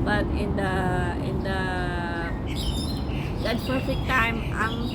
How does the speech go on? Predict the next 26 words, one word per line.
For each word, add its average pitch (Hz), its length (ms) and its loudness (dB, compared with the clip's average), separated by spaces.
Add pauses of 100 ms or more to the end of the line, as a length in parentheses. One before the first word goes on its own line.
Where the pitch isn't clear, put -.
kanyang, 240 640 0
ang 220 240 0
lahat 285 400 4
ng 269 160 -4
nawala 208 560 -2
ay 220 400 2 (400)
bumalik. 202 560 0 (400)
Halos, 208 720 0
ah, 190 240 0
na 214 80 0
doble, 240 560 2
na 214 160 -2
triple 196 400 -2
back. 185 320 -2
So, 240 160 0
ganun 220 320 -2
din 202 160 0
po. 196 160 0 (320)
Kaya 220 160 2
wag 226 240 4
po 220 80 -4
tayong 214 320 -2
mawalan 208 400 0
ng 196 160 -4
pag-asa, 190 480 0
guys. 185 360 -2